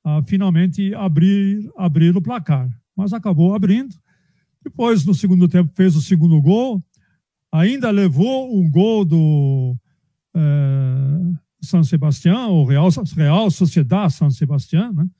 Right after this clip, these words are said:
E porque se acomodou depois do dois a zero. E aí o time espanhol exerceu aí,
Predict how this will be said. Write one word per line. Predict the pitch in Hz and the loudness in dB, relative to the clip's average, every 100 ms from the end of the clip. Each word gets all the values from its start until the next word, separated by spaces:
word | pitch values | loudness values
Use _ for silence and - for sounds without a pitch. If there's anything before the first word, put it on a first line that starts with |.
| _ _ _ _ _ _ _ _ _ _ _ - | _ _ _ _ _ _ _ _ _ _ _ -2
E | 170 170 160 156 156 147 151 139 | 0 2 2 2 2 2 0 -2
porque | 226 196 233 | -4 -4 -2
se | 180 | -2
acomodou | 262 208 294 294 202 262 | -4 -6 -4 0 0 2
depois | 160 147 175 | 2 2 2
do | - 151 | 2 2
dois | 147 131 | 2 2
a | 135 | 0
zero. | 113 123 135 143 165 _ _ _ _ _ - | 0 -2 -2 -4 -6 _ _ _ _ _ -12
E | 269 | -6
aí | 247 180 240 294 269 | 0 2 2 -4 -8
o | 220 185 | -4 -2
time | 190 175 | 2 2
espanhol | 175 - 180 165 202 247 285 240 180 160 190 151 _ _ _ _ _ _ | 2 0 0 2 0 -4 -8 -6 -2 -2 -4 -6 _ _ _ _ _ _
exerceu | 220 160 196 160 - 208 190 | -4 0 0 0 0 0 2
aí, | 147 165 185 | 2 2 2